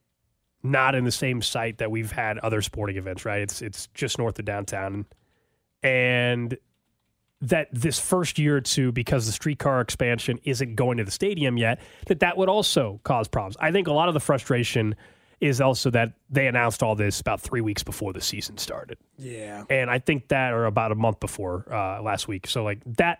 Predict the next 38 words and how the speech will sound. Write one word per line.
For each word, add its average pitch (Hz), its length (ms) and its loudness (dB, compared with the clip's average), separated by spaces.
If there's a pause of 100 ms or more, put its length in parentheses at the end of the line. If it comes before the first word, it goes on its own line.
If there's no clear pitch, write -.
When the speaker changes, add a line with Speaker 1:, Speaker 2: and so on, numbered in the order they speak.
(140)
Speaker 1:
I, 151 40 0
I 139 260 0 (160)
think, 139 200 0
did 123 140 2
not 120 200 2
help 110 220 0
the - 100 -6
situation. - 640 -6 (480)
I 147 120 2
mean, 160 80 4
I've 233 100 4
been, 302 140 -2
I'll 185 80 6
be 190 80 4
honest, 226 180 2
like, 127 120 0
I 135 60 6
was 185 120 2
trying 170 200 4
to 147 60 2
figure 160 260 0
out, 160 200 4
I 143 40 2
was, 131 120 -6 (140)
'cause 143 120 -2
I, 143 140 -2 (140)
I, 127 100 -6 (180)
I 110 80 0
have 143 160 0
tickets, - 340 -2
so - 140 0
I'm 123 140 0
trying 131 220 0
to 123 40 -4
figure 131 300 0
out 123 240 2
how 123 220 0
to 120 460 2